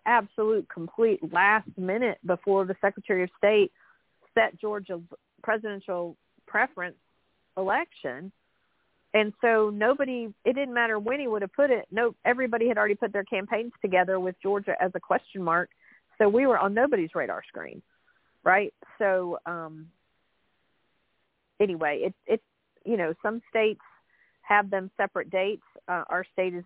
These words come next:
not gonna have them on separate dates. Uh, there are some states where, uh, the, the state infrastructure, voting infrastructure doesn't run the presidential primary. It's up to the, the state parties. Um, that's what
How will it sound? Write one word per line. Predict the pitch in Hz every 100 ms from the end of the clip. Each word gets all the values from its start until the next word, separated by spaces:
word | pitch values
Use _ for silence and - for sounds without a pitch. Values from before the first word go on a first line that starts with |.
| 175
not | 180 208
gonna | 202 208
have | 196
them | 196 190
on | 196 196
separate | - 202 190
dates. | 190 170 _ 151
Uh, | 147 123
there | 165 165
are | -
some | 196 190
states | - 190 175 _ 185
where, | 175 170 165 _ _ _ _ _
uh, | 170 160 160
the, | 151 _ _ _ 175
the | 160 - _
state | 180 196 - 190
infrastructure, | 220 - 202 - 214 - - 123 190 202
voting | 214 220
infrastructure | 208 208 196 214 208 - 214 202 _ _ _ _
doesn't | 185 214 196
run | 202
the | 202 202
presidential | 196 202 196 - 196
primary. | 196 196 196 190 190 123
It's | 175 - 165
up | 165 _
to | 196 185
the, | 165 165 156 - _ _ _
the | 170 -
state | 190 175
parties. | - 156 175 240 247 _
Um, | 160 151 165
that's | 185 -
what | 180